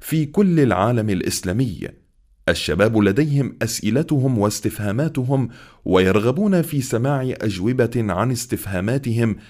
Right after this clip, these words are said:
في خصوص الإسلام، ولديهم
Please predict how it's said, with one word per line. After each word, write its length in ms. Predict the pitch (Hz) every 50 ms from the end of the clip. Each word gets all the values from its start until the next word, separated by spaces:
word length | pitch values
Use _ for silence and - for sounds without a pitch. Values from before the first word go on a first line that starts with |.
| - _ _
في 220 | - - - 196
خصوص 480 | 175 - 151 135 - - 135 123 120 -
الإسلام، 680 | 104 92 - - 185 - - 143 139 107 85 71 67 55 50 - - _ _ _ _ _ _ _ _ _ -
ولديهم 680 | 92 101 98 104 113 151 175 160 143 156 151 143 120